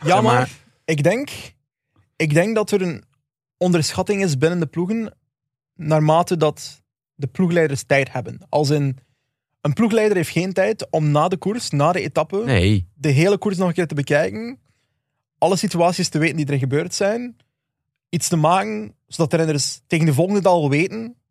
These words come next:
Speaker 2: wat er in die etappe gebeurd is. Dus dat, dat is een beetje
Speaker 1: Maar
Speaker 2: een
Speaker 1: jij
Speaker 2: groot
Speaker 1: zei
Speaker 2: deel daarvan,
Speaker 1: net
Speaker 2: denk ik
Speaker 1: ook
Speaker 2: ook.
Speaker 1: al, of Tim, of in ieder geval in het voetbal heb je gewoon daar hele
Speaker 2: Ja.
Speaker 1: teams voor. Of nee, daar, daar,
Speaker 2: Ja.
Speaker 1: daar begon Marijn mee, toch?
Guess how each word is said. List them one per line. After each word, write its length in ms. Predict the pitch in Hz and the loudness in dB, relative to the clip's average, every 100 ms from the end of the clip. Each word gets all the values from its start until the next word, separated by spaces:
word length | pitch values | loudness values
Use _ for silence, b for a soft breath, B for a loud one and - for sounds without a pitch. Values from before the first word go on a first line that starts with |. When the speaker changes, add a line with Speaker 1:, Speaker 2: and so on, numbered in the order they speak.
| _ _ _ | _ _ _
Speaker 2:
wat 180 | 160 170 | -2 0
er 60 | 185 | 2
in 80 | |
die 100 | 170 | 2
etappe 260 | 156 165 156 | 0 0 0
gebeurd 320 | 139 139 170 | 0 0 0
is. 380 | 220 - - - _ _ _ _ _ _ _ - | -2 -4 -10 -12 _ _ _ _ _ _ _ -2
Dus 500 | 143 151 - - - _ | 2 2 0 -4 -8 _
dat, 280 | - - - | -20 -14 -4
dat 80 | |
is 60 | 151 | 0
een 60 | 175 | 2
beetje 440 | 175 170 180 165 | 2 2 2 2
Speaker 1:
Maar 140 | 151 135 | 4 2
Speaker 2:
een 140 | 131 - | 2 -2
Speaker 1:
jij 140 | 127 131 | 0 2
Speaker 2:
groot 100 | 127 | 2
Speaker 1:
zei 120 | 135 | 0
Speaker 2:
deel 80 | 131 | 0
daarvan, 160 | 131 139 | 0 0
Speaker 1:
net 140 | 135 | 0
Speaker 2:
denk 120 | 139 | 0
ik 60 | 156 | 0
Speaker 1:
ook 60 | |
Speaker 2:
ook. 60 | 156 | 2
Speaker 1:
al, 160 | 156 135 | 2 0
of 140 | 123 - | -2 -4
Tim, 220 | 156 151 | -4 -4
of 140 | 120 | -4
in 60 | 131 | -2
ieder 160 | 139 | -2
geval 160 | 127 123 | -2 -2
in 60 | 127 | -2
het 80 | |
voetbal 500 | - 165 151 147 143 | 0 0 2 2 2
heb 220 | 87 131 - | 2 0 0
je 80 | |
gewoon 280 | 104 101 104 | -2 -2 0
daar 280 | 107 98 107 | 0 0 0
hele 440 | 110 113 104 104 - _ _ _ | 0 2 2 0 -4 _ _ _
Speaker 2:
Ja. 120 | 139 | -2
Speaker 1:
teams 300 | 247 269 - | 0 -2 -2
voor. 120 | 113 | -4
Of 100 | 95 | -4
nee, 140 | 151 | -2
daar, 200 | 139 139 | 2 0
daar, 120 | 127 135 | 0 -2
Speaker 2:
Ja. 80 | 131 | 2
Speaker 1:
daar 140 | 139 | 0
begon 240 | 127 165 | 2 2
Marijn 360 | 151 131 143 123 | 2 2 2 0
mee, 180 | 92 - | -2 -2
toch? 280 | 165 156 | -6 -8